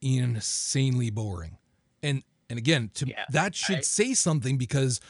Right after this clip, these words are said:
Speaker 1: we've been doing this for, like, you know, nine fucking years now. You know I love this kind of stuff. But toss in the, the manner in which it's all presented,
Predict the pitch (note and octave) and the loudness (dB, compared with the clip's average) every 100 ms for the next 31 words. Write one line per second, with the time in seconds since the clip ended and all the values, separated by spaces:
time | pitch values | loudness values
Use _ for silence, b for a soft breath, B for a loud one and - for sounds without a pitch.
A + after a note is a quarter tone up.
0 | B B A#2 C#3 D#3+ D3+ E3 D#3 C#3+ - | B B 0 2 4 6 6 6 2 0
1 | C3 A#2 B2+ A#2 C3 C#3 B2+ C3+ B2 C3+ | -2 0 -2 0 0 2 2 0 -2 -4
2 | A#2 A2+ D#3+ B2 A2 A2 A2+ C3+ B2+ D3+ | 0 2 4 4 0 -2 0 2 4 2
3 | A2+ C#3+ G#2+ F#2 A2 D3 C3 A#2 A#2 - | 2 0 0 -2 2 6 6 4 -2 -2
4 | A#2+ G#2 - G2 - - - - D3 - | -4 -4 -4 -6 -8 -18 -20 -18 -12 0
5 | C#3+ C3+ _ _ _ _ - E3 E3+ E3+ | 0 0 _ _ _ _ 2 2 4 4
6 | E3 D#3+ D#3 C3 _ B2 A#2 B2 A#2+ G#2 | 4 4 2 -2 _ -6 -2 -2 -4 -6
7 | B2 G#2+ D3 F#3+ E3 D3+ B2 B2+ A#2 B2 | -6 0 4 4 4 4 2 0 0 -2
8 | G2+ G#2 G#2 A#2 | -2 -2 -2 -4